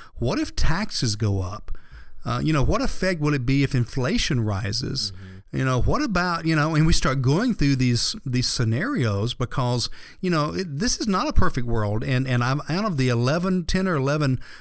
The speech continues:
Speaker 1: uh, retirement risk that can happen, there's gonna be some of them that will happen in every life.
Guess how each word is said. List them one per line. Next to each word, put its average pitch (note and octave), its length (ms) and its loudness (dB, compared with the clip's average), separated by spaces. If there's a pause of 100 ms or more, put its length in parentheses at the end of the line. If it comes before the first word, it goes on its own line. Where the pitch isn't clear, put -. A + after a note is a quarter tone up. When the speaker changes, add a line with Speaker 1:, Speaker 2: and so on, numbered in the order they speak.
(140)
Speaker 1:
uh, A#2 180 -2
retirement C#3+ 540 0
risk B2 520 0
that A2+ 220 -2
can G#2+ 140 0
happen, A#2+ 460 2 (320)
there's D3+ 340 2
gonna G3+ 180 0
be F3 140 2
some G#3 300 2
of E3 100 0
them C3 160 2
that B2+ 100 0
will A#2+ 120 0
happen C3+ 320 2
in A#2 240 2
every B2+ 260 0
life. G#2+ 400 -2